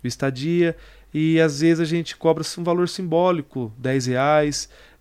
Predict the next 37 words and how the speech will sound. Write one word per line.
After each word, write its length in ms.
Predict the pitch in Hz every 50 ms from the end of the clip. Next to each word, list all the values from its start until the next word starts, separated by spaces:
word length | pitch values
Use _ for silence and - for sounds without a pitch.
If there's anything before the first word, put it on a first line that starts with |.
| _ 143
Num 240 | 143 147 147 147
outro 240 | 156 165 170 - 156
curso 380 | 147 - - 151 151 143 - -
que 80 | 151
teve 340 | 139 - - 139 139 131 131
o 140 | 135 135 135
ano 140 | 135 135 127
passado, 500 | - 139 131 - - - 139 135 131 139
a 20 |
gente 280 | 127 131 139 135 - -
pediu 340 | - 139 131 123 135 139 139
materiais 480 | 139 139 135 - 135 131 131 135 131
de 80 | 120 127
limpeza, 1040 | 127 127 120 117 - - 139 151 156 156 151 147 143 131 135 135 147 147 143 139 - - - -
alimentação, 1080 | 135 143 143 147 143 143 139 123 127 120 120 - - - 143 151 156 156 156 151 147 - - - - _ _
pra 100 | - 170
poder 260 | 165 - 190 214 226
também 300 | 226 247 233 226 254 254
ser 140 | 233 - -
usado, 640 | 196 185 160 131 143 139 135 135 131 123 131 127 127
é, 260 | 131 127 123 127 123
lá 140 | 120 127 127
dentro 340 | 123 123 127 120 - 123 117
da 140 | 123 123
pai, 320 | 117 - - 110 110 110 107
né? 160 | 117 123 127 - - - - -
São 220 | - - 220 220
cursos 280 | - - 226 226 - -
de 60 | 214
bastante 400 | 202 214 208 - - 220 214 -
relevância, 840 | - 220 214 233 233 196 156 165 180 190 190 175 143 - - 123 113 - _ - - - - - - -
é, 160 | 123 127 127
muito 300 | 131 147 170 170 - 156
deles 600 | 139 151 156 160 156 165 156 139 - - - - -
é 380 | - 139 139 139 135 135 135 127 _ -
o 100 | - 139
cuidador 680 | - - 165 151 156 143 127 135 151 165 175 170 165